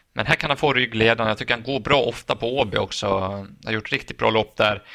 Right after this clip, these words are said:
Och från ryggledaren och det blir lite tempo så är han ju ruggigt vass på speed om han, om han är bra. Så det borde ju funka perfekt med stretchen för Million Dollar Rhyme i så fall. Vågar inte dissa honom trots att formen är väldigt, eh,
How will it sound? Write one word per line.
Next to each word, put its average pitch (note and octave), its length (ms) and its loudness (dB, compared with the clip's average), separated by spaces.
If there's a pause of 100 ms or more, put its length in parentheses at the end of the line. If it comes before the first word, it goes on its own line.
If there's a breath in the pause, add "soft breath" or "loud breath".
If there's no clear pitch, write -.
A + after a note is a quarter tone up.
(140 loud breath)
Och - 380 -8
från C3 260 0
ryggledaren B2 760 0
och A2+ 140 0
det G#2+ 80 0
blir G#2+ 120 0
lite G#2+ 220 -2
tempo A2+ 360 -6
så A2 120 -4
är A2 180 2
han G#2+ 160 -2
ju G2 100 -4
ruggigt B2 400 -2
vass G#2 180 2
på G#2 100 -8
speed G2+ 200 -2
om G2 80 0
han, G#2+ 200 2
om B2+ 280 2
han F#2+ 100 0
är F#2+ 60 -2
bra. G2+ 220 -2
Så G#2+ 120 -8
det G#2 60 -4
borde G#2 240 -6
ju G2+ 120 -4
funka G#2 300 -6
perfekt - 540 -4
med G2 120 -10
stretchen - 480 -4
för G2+ 120 -8
Million F#2 220 -6
Dollar F#2 240 -2 (140)
Rhyme F2 160 -4
i - 20 -10
så F#2+ 200 -6
fall. F#2 260 0 (560 loud breath)
Vågar A#2 400 2
inte G#2 140 -2
dissa G2+ 300 0
honom G2 260 -2
trots - 280 -2
att - 240 -6
formen F#2+ 340 0
är F2+ 120 0
väldigt, F#2 600 -2
eh, G2+ 180 -2